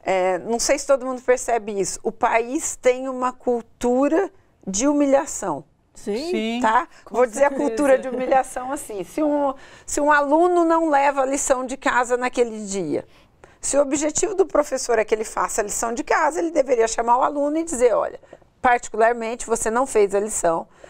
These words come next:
Speaker 1: você pode até perder uma nota por conta disso, e amanhã você me traga a lição."
Speaker 3: Sim.
Speaker 1: E qual que é a nossa cultura de humilhação? É virar pro aluno e dizer,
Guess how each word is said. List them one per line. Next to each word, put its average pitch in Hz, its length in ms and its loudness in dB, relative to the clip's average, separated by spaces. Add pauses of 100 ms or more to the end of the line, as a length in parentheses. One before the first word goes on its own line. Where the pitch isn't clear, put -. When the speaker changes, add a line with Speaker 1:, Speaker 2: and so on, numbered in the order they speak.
(100)
Speaker 1:
você - 240 0
pode 190 260 2
até 240 140 0
perder 226 340 4
uma 220 160 -2
nota 196 300 0
por 208 160 -6
conta 180 280 0
disso, 185 460 -6 (240)
e 302 100 4
amanhã 254 380 0
você 254 220 -4
me 240 120 -2
traga 208 380 0
a 202 40 -2
lição." 208 460 -4 (220)
Speaker 3:
Sim. 170 100 -16
Speaker 1:
E - 60 -8
qual - 220 0
que - 80 -6
é 311 40 -2
a 285 40 -4
nossa 247 260 -2
cultura 220 480 0
de 196 100 -6
humilhação? 240 720 -2
É - 100 0
virar 370 360 2
pro 302 140 -2
aluno 269 360 0
e 285 80 -2
dizer, 247 440 0